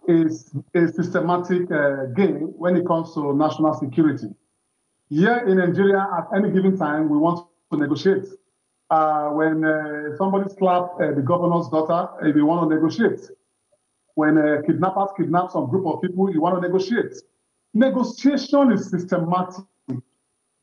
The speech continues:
You don't negotiate anything that has, that puts human life at risk. If some group of criminal elements are out there to kill Nigerians, you eliminate that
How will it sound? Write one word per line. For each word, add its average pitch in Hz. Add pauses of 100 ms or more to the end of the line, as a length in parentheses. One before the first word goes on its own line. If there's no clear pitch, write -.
(160)
You 277
don't 311
negotiate 240 (540)
anything 208 (320)
that 180
has, 214 (420)
that 175
puts -
human 196
life 180 (220)
at 180
risk. - (640)
If 202
some 202
group 294
of 220
criminal 247
elements 220 (640)
are 180
out 226
there 220
to 190
kill 226
Nigerians, 170
you 277
eliminate 277
that 269